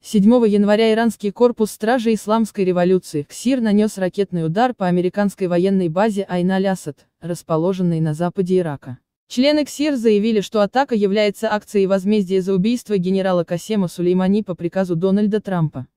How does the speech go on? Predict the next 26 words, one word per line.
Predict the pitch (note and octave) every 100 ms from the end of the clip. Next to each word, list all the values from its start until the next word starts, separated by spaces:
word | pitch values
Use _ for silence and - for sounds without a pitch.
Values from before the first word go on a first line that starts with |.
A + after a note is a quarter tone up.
| _ _
Глава | F3 G3 G#3+ B3
торговой | C4 B3 A3+ G#3+ F#3+
компании | G3+ F#3+ A3+ A#3 G#3
Digital | F3 A#3+ G#3 G3 G3+
Asset | G#3+ G3+ G#3 -
Capital | C4 B3+ A3+ G3+
Management | G3+ A#3 G3 G3 G3+
Джошуа | E3+ F#3+ A3 G#3 F3+
Грин | F3 F#3
сообщил, | - E3+ E3 - C#4+
что | B3+ - F3+
инвесторы | E3 G3 - F3 F3+
обеспокоены | F3+ E3+ - F3+ - A#3+ G3+
конфликтом | F3+ F3 E3 F3 - D3
С | - E3
Ш | G3 G3
А |
с | G3+
Ираном | E3+ F3+ G3 D#3 -
и | E3
поэтому | - F3+ A#3 G3+ F3+
переводят | F#3 F3+ G#3+ G3 D3+
сбережения | D3 F3 E3+ F#3 G3+ E3+
в | C#3+
виртуальную | D#3 E3 E3+ F3+ F#3 F3+
валюту. | F#3 F3+ D3 B2